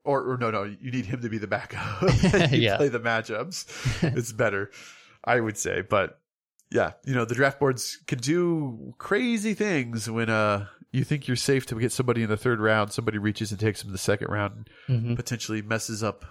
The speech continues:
Speaker 1: your whole evening.
Speaker 2: Right. But yeah, when you see that you gotta play against him in a fantasy league, like, when he's healthy, you're gonna be like, "Oh man, I, maybe I should have
Speaker 1: Right.
Speaker 2: picked him up," you know, 'cause now I gotta play against this guy. So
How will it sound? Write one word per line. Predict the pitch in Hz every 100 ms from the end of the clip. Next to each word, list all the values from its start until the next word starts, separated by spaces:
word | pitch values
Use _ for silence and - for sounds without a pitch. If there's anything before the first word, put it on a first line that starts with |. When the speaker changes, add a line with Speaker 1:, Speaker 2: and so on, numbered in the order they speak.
| -
Speaker 1:
your | 113 104
whole | 113 110
evening. | 104 101 104 101 - _ _ _ -
Speaker 2:
Right. | 123 113 110 - _ _
But | 139 -
yeah, | 147 131
when | 127 135
you | 147
see | 151 143 135 135
that | 131 113
you | 113
gotta | 123 110
play | - 107
against | 104 120 -
him | 147 147 151
in | 143
a |
fantasy | 147 147 147 151
league, | 156 156 -
like, | 131 113
when | 113
he's | 104 -
healthy, | 117 151 160 156 -
you're | 120
gonna | 123
be | 113 107
like, | 98
"Oh | 117 110
man, | 98 98 95
I, | 98 101 _ _ _ -
maybe | 123
I | 107
should | -
have | 107
Speaker 1:
Right. | 104
Speaker 2:
picked | 127
him | 117
up," | 123 -
you | 107
know, | 107 113
'cause | 117 104 -
now | 120
I |
gotta | 123 113
play | 123
against | 107 123 -
this | 113
guy. | - 127
So | - 104